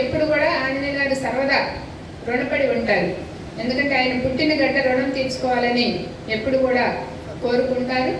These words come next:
ఆంజనేయులు గారు రావాల్సింది, కానీ బాగా జ్వరం ఉండటం వల్ల రాలేకపోయారు. మీ అందరికీ చెప్పమని చెప్పారు, అందరినీ అడిగామని చెప్పమని చెప్పారు. ఖచ్చితంగా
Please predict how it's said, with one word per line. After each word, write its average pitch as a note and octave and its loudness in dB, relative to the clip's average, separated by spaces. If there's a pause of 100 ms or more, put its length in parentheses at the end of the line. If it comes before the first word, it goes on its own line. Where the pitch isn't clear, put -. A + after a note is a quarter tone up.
(1080)
ఆంజనేయులు C4 4
గారు B3+ 2
రావాల్సింది, B3+ 0 (400)
కానీ C#4 -2 (300)
బాగా C4+ 2 (100)
జ్వరం C4 2
ఉండటం B3+ 0
వల్ల A#3 2 (760)
రాలేకపోయారు. C4 2
మీ A#3+ -2 (120)
అందరికీ C#4+ 0 (680)
చెప్పమని C#4+ 0
చెప్పారు, B3+ 2 (680)
అందరినీ C#4 -2 (100)
అడిగామని C4 0
చెప్పమని B3+ 0
చెప్పారు. A#3+ 0 (480)
ఖచ్చితంగా C#4+ 0